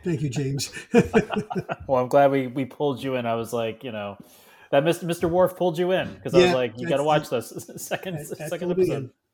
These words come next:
Speaker 1: in. It pulled me in.
Speaker 2: Uh, but yeah, I don't, I, yeah, they're, and we still don't even know what the changelings really stole at the Dyson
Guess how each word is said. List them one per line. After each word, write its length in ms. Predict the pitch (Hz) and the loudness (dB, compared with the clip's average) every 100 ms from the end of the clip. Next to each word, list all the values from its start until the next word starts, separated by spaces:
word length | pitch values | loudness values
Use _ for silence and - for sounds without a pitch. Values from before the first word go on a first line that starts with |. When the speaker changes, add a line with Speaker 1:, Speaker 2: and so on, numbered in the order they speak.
| _ _ _ 156 | _ _ _ -20
Speaker 1:
in. 60 | |
It 80 | - | -14
pulled 180 | 151 143 | -12 -6
me 40 | 156 | -4
in. 20 | |
Speaker 2:
Uh, 460 | 117 117 117 113 - _ _ _ _ _ _ _ | -2 -2 -2 -4 -12 _ _ _ _ _ _ _
but 160 | - 165 | -2 0
yeah, 180 | 208 175 | 2 0
I 120 | 143 | 0
don't, 260 | 175 180 165 | 0 -2 -4
I, 60 | |
yeah, 320 | 165 160 175 | -6 0 0
they're, 280 | 127 131 123 - | 0 -4 -6 -10
and 180 | 151 143 | -10 -8
we 80 | 143 | -8
still 220 | - 240 | -2 -2
don't 80 | 277 | -2
even 180 | 143 131 | -4 -2
know 140 | 135 | 0
what 240 | 131 127 - | 0 -2 -6
the 40 | |
changelings 440 | - 156 127 123 120 | -10 -8 -8 -10 -6
really 220 | 180 185 | -4 -4
stole 240 | - 151 | -2 -2
at 80 | 131 | -2
the 40 | |
Dyson 540 | 131 202 214 123 92 | -4 -4 -4 -10 -12